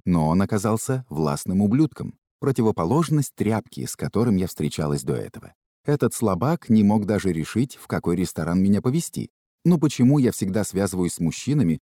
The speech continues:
которых потом боюсь или, наоборот, презираю? Неужели нет никакого способа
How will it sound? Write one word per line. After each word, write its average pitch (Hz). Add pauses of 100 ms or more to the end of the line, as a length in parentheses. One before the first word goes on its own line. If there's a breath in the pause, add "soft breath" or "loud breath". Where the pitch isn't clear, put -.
которых 107
потом 95
боюсь 78
или, 92
наоборот, 76
презираю? 107 (320)
Неужели 131
нет 139
никакого 101
способа 113